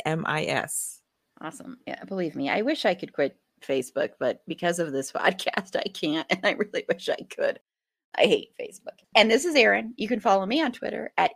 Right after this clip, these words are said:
Speaker 2: E April Beauty. The E and the A and the B are capitalized. Be sure to like the show on Facebook. Sorry, but <laughs> at facebook dot com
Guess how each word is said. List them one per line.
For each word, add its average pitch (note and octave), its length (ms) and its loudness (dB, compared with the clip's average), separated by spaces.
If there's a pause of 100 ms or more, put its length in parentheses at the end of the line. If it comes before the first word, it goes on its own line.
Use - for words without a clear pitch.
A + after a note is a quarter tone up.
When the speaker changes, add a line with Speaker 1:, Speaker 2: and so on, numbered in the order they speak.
Speaker 2:
E G3+ 340 -2
April F#3+ 320 -2
Beauty. C#4 540 -2
The - 140 -4
E G3 240 -2
and F3+ 140 -2
the - 120 -6
A F#3 160 0
and E3 100 -4
the F3 60 -6
B F#3+ 200 -4
are F3+ 80 -4
capitalized. D3 640 -2 (480)
Be B3 100 0
sure A#3+ 180 2
to A3 60 2
like F#3+ 180 4
the G3+ 80 -4
show G3 160 0
on E3+ 140 2
Facebook. A3 500 4 (160)
Sorry, G#3+ 480 0
but E3+ 260 -2 (180)
<laughs> - 0 - (1700)
at - 220 2
facebook F4+ 500 0
dot D4+ 260 6
com C#4+ 340 0